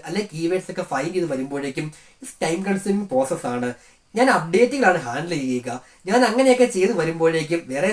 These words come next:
ചാനലുകളിൽ already വീഡിയോ വന്നിട്ടുണ്ടാകും, നമ്മൾ വീഡിയോ താഴേക്ക് പോകും. So അതുകൊണ്ട് ഞാൻ ഈ പറയുന്ന എ ഇ ടൂൾസ് ഉപയോഗിച്ചുകൊണ്ട് എന്ത് ചെയ്യുന്നു, കീവേഡ്സ് കണ്ടുപിടിക്കുന്നു, ഡിസ്കഷൻ സെറ്റ് ചെയ്യുന്നു. അപ്പൊ എനിക്ക് എന്റെ ആക്ടിവിറ്റീസ്, എന്റെ YouTube വീഡിയോയുമായി ബന്ധപ്പെട്ട കാര്യങ്ങൾ കൂടുതൽ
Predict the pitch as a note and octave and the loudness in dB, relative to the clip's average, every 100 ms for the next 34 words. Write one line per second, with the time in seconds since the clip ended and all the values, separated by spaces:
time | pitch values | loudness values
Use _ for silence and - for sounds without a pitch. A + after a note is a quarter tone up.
0 | G3 E3 E3 D3+ C#3+ E3+ C#3 D3 F3+ - | 0 -2 -2 -2 -4 -4 -2 0 0 0
1 | G3 E3 C3+ C3+ C#3+ - - - G3 G3 | -6 -2 0 0 -2 -10 -18 -4 0 0
2 | D#3+ E3 A#2+ B2 C#3+ D3 F#2+ F2+ - _ | 2 2 0 -4 -8 -10 -12 -20 -20 _
3 | - E4 F4+ - - C4+ F#4+ D#4 B3 C4 | -2 0 0 -4 0 4 6 6 8 6
4 | C4 B3 C4 B3+ B3+ A#3+ A3+ A3 C4+ G#3+ | 6 2 2 0 0 0 -2 -2 -4 -2
5 | G#3 A3 B3 G3 G3+ G#3+ A#3 F3 E3+ E3+ | -4 0 -2 -2 -2 -2 -2 -2 0 0
6 | E3 D#3+ E3 C#4 - - - G#3 A3+ G3 | 0 -4 2 0 0 -12 -4 -2 2 4
7 | F#3 F3+ E3+ - _ F#3+ F#3 E3+ F#3 D#3 | 4 2 -2 -8 _ -2 0 0 0 -2
8 | E3 D3+ C#3+ D3+ D#3 B2+ A#2+ G3 A3 F3 | -2 -4 -6 -6 -8 -12 -10 -8 -6 -6
9 | D#3 D3+ C#3+ D3+ C#3+ - - - - F#4 | -6 -4 -4 -4 -6 -10 -20 -14 -2 -2
10 | D4 F4 G#4+ F#4+ C#4 D4 E4+ F4+ G#3+ A3 | 2 4 4 4 2 2 0 -2 -2 -2
11 | - C4 A#3 G#3 G3 F3+ - B3 E4 A#3 | 0 0 2 -2 -4 -6 -4 2 4 4
12 | A#3 D4 D#4 A3 F#3+ G3+ G#3+ G3 E3 E3+ | 2 -2 0 0 0 2 0 0 -2 -2
13 | F#3+ C#3 D3 C#3 C4 E4 - _ G#3+ A#3+ | -4 -4 -4 2 2 2 -8 _ 0 0